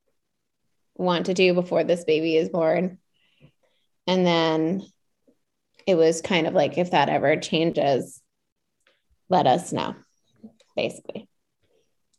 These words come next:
But the outward support of,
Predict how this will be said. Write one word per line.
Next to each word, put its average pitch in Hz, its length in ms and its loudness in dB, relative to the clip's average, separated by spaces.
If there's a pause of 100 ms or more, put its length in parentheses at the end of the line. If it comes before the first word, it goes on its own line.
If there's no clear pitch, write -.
(380)
But 185 540 4 (400)
the 208 180 4
outward 247 380 4
support 202 480 2
of, 170 340 0